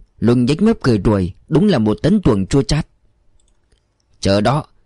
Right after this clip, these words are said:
rồi mi sẽ biết nhân dân của mi." Khánh nhao mắt ngắm Phan Quyên và bất thần hét lên: "Quỳ xuống!" Phan Quyên lắc đầu: "Tao không biết quỳ."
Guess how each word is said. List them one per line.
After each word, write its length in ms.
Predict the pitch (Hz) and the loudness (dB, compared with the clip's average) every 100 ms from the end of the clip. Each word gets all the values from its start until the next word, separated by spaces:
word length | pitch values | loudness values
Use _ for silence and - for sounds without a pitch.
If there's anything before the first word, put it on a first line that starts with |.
| - | -4
rồi 160 | 113 | 0
mi 200 | 117 131 | 2 0
sẽ 160 | 123 151 | 0 0
biết 220 | 185 208 | 0 0
nhân 220 | 156 170 | 0 2
dân 180 | 175 170 | 2 2
của 100 | 120 | 0
mi." 280 | 107 151 139 - _ _ _ _ _ _ _ _ | 2 0 0 -6 _ _ _ _ _ _ _ _
Khánh 300 | - 107 139 | -4 0 0
nhao 160 | 147 120 | 0 0
mắt 240 | 120 151 | 0 -2
ngắm 240 | 104 110 170 | -2 0 0
Phan 220 | 147 139 | 0 0
Quyên 340 | 143 135 131 | 2 2 0
và 280 | 110 104 92 | 0 -2 -2
bất 240 | 87 190 - | -2 -2 0
thần 160 | 101 | 0
hét 200 | 107 156 | 0 -2
lên: 220 | 143 123 113 _ _ _ _ _ _ _ _ | -2 -2 -6 _ _ _ _ _ _ _ _
"Quỳ 200 | - 139 | 2 2
xuống!" 200 | 190 247 - _ _ _ _ _ _ _ _ _ _ _ _ _ | 4 0 -2 _ _ _ _ _ _ _ _ _ _ _ _ _
Phan 240 | - 123 120 | -4 -2 0
Quyên 240 | - 131 | 0 0
lắc 180 | 139 175 | 0 -2
đầu: 300 | 143 92 82 - _ _ _ _ _ _ _ _ _ - | -2 -2 -4 -14 _ _ _ _ _ _ _ _ _ -4
"Tao 140 | 117 | -2
không 180 | 135 147 | 0 2
biết 160 | 170 - | 0 2
quỳ." 300 | 147 139 | 2 2